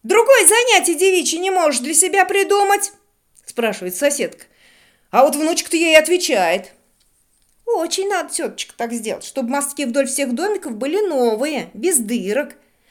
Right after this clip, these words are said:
А то вот гости вдруг приедут к нам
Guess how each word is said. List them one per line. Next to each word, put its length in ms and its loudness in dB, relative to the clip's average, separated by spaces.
А 120 -2
то 100 0
вот 160 -2
гости 380 -2
вдруг 340 -6
приедут 460 -2
к 60 -12
нам 300 -4